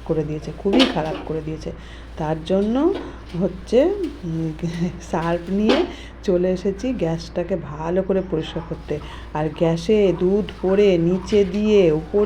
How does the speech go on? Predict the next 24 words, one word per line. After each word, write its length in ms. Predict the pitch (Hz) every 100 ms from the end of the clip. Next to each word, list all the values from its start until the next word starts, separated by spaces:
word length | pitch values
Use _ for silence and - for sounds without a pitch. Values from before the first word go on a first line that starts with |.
| 185
দিয়ে, 340 | 208 220 214 160 160
বার্নাল 560 | 156 170 190 202 208
দিয়ে, 340 | 214 220 202 165 - - -
মানে 140 | 175 180
সব 260 | - 208 214
কিছুতে 260 | 240 247 240
একদম 540 | 247 269 277 277 254
মাখামাখি 600 | 185 170 170 220 247 220
হয়ে 200 | 185 156
গেছে। 260 | 160 151 151 - - -
আর 120 | - 156
সেইগুলো, 800 | - 175 185 202 208 226 226 233 - -
সেই 140 | 185
দুধের 280 | 175 175 202
সরগুলো 560 | - 175 175 185 214
খাওয়ার 320 | 220 - 170 175 180
জন্য 400 | 208 233 320 392 - - -
লাগছে 500 | 160 160 160 - 190
হচ্ছে 340 | 202 190 285 285 202
পিঁপড়ে, 480 | 185 - 147 143 135 269 - -
বুঝলে? 300 | 277 330 214
একদম 540 | 156 165 160 160 190 185 190 - - - 170
গ্যাসের 320 | 160 165 190
চারিপাশে 580 | 185 165 185 185 196 269